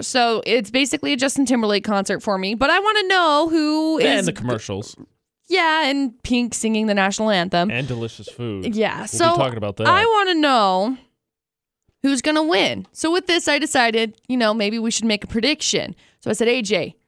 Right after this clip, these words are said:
Speaker 1: let's get two eggs,
Speaker 2: Right.
Speaker 1: raw eggs.
Speaker 2: Okay.
Speaker 1: We'll draw Patriots on the one, we'll draw Eagles on the other."
Speaker 2: <laughs>
Speaker 1: Just write
Speaker 2: Okay.
Speaker 1: the words,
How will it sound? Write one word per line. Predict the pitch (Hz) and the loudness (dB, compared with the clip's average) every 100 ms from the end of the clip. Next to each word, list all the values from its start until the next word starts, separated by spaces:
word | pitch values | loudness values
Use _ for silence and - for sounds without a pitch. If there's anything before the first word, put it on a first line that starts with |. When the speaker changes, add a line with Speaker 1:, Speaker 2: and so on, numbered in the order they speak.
| _ _ _ | _ _ _
Speaker 1:
let's | 208 233 269 - | -2 2 2 -2
get | - 339 359 - | -2 0 0 -2
two | - 302 302 359 | -4 0 0 0
eggs, | - 247 190 185 240 - - | 0 0 0 -2 -2 -6 -6
Speaker 2:
Right. | 208 | -2
Speaker 1:
raw | 208 185 196 302 285 | 2 4 4 2 2
eggs. | 247 190 196 233 - | 2 2 0 -2 -6
Speaker 2:
Okay. | 127 110 113 127 _ | -4 -4 -4 -6 _
Speaker 1:
We'll | 208 220 | 0 0
draw | 214 220 226 226 233 233 240 - _ _ _ _ _ _ _ _ _ _ _ _ | 0 0 2 4 4 2 0 -4 _ _ _ _ _ _ _ _ _ _ _ _
Patriots | - 262 269 - 285 277 - | -2 0 0 0 0 0 0
on | 269 | 2
the | 269 | 2
one, | 254 240 233 233 240 | 2 2 2 2 0
we'll | 208 202 | -2 -4
draw | 196 202 196 190 180 | 0 2 4 2 0
Eagles | 208 226 220 240 240 | -4 -2 0 0 2
on | 240 | 2
the | 247 | 2
other." | 254 196 190 185 214 - _ _ _ _ _ - | 4 4 4 2 0 -4 _ _ _ _ _ -10
Speaker 2:
<laughs> | - 131 143 139 - - - | -6 -4 -4 -4 -12 -12 -8
Speaker 1:
Just | 185 143 | -4 -2
write | 156 180 | 0 2
Speaker 2:
Okay. | 147 | 2
Speaker 1:
the | 202 | 2
words, | 202 196 202 - | 2 0 -2 -6